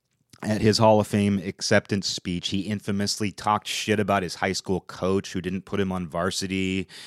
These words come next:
And, you know, he, he basically gave shout outs to the people who he felt tried to hold him back or, like, didn't recognize his talent. And there's a lot of people who do that. It's this kind of petty, spiteful thing where you're like, "Man, you're the best."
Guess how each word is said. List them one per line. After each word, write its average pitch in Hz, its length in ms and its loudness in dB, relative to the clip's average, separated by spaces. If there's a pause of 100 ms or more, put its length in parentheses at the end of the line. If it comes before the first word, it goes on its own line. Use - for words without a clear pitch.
(380)
And, 90 160 -2
you 95 80 2
know, 98 40 2
he, 101 120 2
he 107 100 -2
basically 107 380 2
gave 92 260 0
shout 92 340 0
outs 90 260 0
to - 60 -12
the 90 120 -4
people 90 400 -4
who 82 400 -2 (500)
he 104 220 -8
felt 92 280 0
tried 98 320 -2
to 90 60 -4
hold 92 300 -2
him 82 180 -4
back 82 460 -4
or, 80 100 -6
like, 76 240 -10
didn't 90 260 -4
recognize 87 540 -4
his 82 160 -4
talent. 87 460 -2
And 87 80 -8
there's 95 100 -6
a 107 60 -2
lot 98 260 4
of 117 60 0
people 123 260 -2
who 104 80 2
do 95 280 0
that. 80 220 -2
It's - 140 -6
this - 320 -6 (480)
kind 160 160 0
of - 140 -2
petty, 127 340 4
spiteful 98 560 0
thing 82 360 -6
where 85 100 -6
you're 85 120 -6
like, 85 240 -6
"Man, 107 300 -2
you're 110 100 2
the 110 120 0
best." 87 640 -2